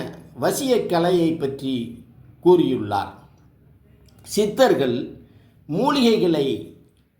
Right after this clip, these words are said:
அட்டகர்ம தொழிலுக்காக பறிக்கும்போது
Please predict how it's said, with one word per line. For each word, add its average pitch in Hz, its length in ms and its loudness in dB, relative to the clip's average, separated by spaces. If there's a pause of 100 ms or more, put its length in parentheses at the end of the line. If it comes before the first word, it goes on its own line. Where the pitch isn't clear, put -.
அட்டகர்ம 202 760 0
தொழிலுக்காக 175 800 -2 (920)
பறிக்கும்போது 185 840 2